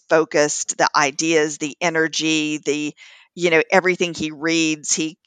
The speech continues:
you know, he comprehends, and he, it, it just turns him into the absolute best version of himself.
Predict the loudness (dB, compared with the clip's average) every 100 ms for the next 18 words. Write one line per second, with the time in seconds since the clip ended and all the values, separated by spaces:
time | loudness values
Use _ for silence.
0 | -20 -12 -12 -6 -2 -2 -2 -6 _ _
1 | _ _ _ -10 -8 0 0 2 0 4
2 | 4 2 -4 0 0 0 -6 -10 -16 -18
3 | _ 0 4 4 2 -2 0 0 0 0
4 | -4 0 0 2 0 -2 -6 -10 -6 -6
5 | -6 _ -18 -18 _ _ -2 2 2 0
6 | -4 -6 0 2 2 2 -2 0 -6 -6
7 | -4 -4 -4 -6 -20